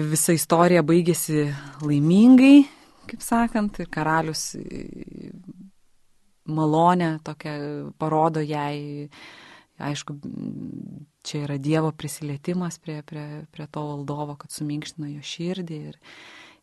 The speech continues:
ir jisai jai pasako: „Prašyk visko, ko, ko nori. Ta prasme, viską išpildysiu, kiekvieną tavo norą.“ Tai ir jinai, ir jinai pradeda kovoti tada dėl savo, savo tautos. Tai paradoksas yra toks, ta diena,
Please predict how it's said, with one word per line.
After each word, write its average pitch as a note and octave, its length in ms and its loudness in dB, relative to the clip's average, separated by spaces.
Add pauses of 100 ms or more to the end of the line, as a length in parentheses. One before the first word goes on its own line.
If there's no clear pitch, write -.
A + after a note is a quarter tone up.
(120)
ir D3 160 -10
jisai D#3 220 -8
jai D#3 100 -8
pasako: F#3 400 -10
„Prašyk F3 480 -12
visko, E3+ 320 -14
ko, D#3+ 360 -16
ko D#3+ 200 -14
nori. E3 400 -8 (1120)
Ta - 140 -20
prasme, D#3+ 320 -12
viską D#3+ 340 -4
išpildysiu, D#3+ 640 -6
kiekvieną D#3 400 -12
tavo D3+ 240 -10
norą.“ D3+ 320 -10 (1200)
Tai D#3 160 -12 (340)
ir D3 80 -10
jinai, C#3+ 480 -6
ir D3+ 160 -12
jinai C#3+ 240 -6
pradeda C#3+ 320 -8
kovoti E3+ 440 -4
tada E3+ 280 -4
dėl E3+ 200 -4
savo, F3+ 400 -6 (300)
savo E3+ 340 -8
tautos. F3 640 -6 (1600)
Tai F3 100 -2
paradoksas F3 640 2
yra E3 160 -2
toks, G#3 400 2
ta G3+ 140 2
diena, E3+ 640 0